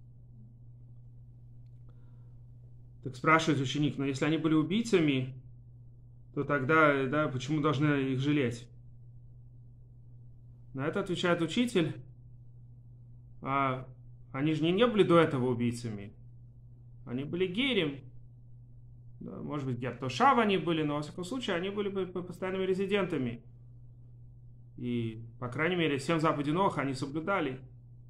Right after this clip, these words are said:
И до этого, да, с времен Ра-, Йошуа, Йошуа бен Нуна,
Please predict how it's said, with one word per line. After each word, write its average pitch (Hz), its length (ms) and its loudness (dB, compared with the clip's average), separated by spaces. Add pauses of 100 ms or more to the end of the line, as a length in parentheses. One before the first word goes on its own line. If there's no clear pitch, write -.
(3000)
И 120 220 -6
до 139 180 -2
этого, 214 380 4
да, 185 160 4
с 185 80 -4
времен 143 320 2
Ра-, 135 320 0
Йошуа, 131 720 0 (1800)
Йошуа 123 420 -4
бен 139 220 -2
Нуна, 220 420 2